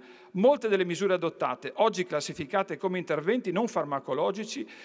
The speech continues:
sono riconducibili a misure che trovano la loro origine nell'Adriatico alcuni secoli or sono. La Repubblica di Venezia mise a punto a partire dal millequattrocento degli strumenti per garantire la salute, prevedendo e contrastando i diversi rischi.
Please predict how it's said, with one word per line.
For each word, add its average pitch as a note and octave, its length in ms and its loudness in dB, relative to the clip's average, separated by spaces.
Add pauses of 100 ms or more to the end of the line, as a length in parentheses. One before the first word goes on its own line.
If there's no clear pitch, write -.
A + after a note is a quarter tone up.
sono G#3+ 240 -4
riconducibili G#3+ 720 0
a E3+ 80 6
misure F3 520 0
che D#3+ 140 -6
trovano G3+ 360 0
la E3 60 -2
loro F3+ 200 2
origine G3+ 340 -2
nell'Adriatico D#3 800 -2
alcuni G3 300 -6
secoli E3+ 380 -8
or F#3+ 120 -4
sono. - 360 -14 (640)
La F3 120 2
Repubblica A#3 420 2
di G#3+ 100 0
Venezia G3 380 4
mise F#3 180 2
a F#3 60 4
punto A#3+ 260 0
a G3 60 6
partire G3+ 420 0
dal G3+ 160 6
millequattrocento G#3+ 1120 0
degli F3 200 -2
strumenti G#3+ 420 -2
per F3+ 140 0
garantire F3+ 400 0
la F3 120 2
salute, D#3 500 -6 (400)
prevedendo G#3 540 4
e B3+ 60 -2
contrastando G3 540 0
i A3+ 40 -2
diversi D#3 400 -2
rischi. - 480 -12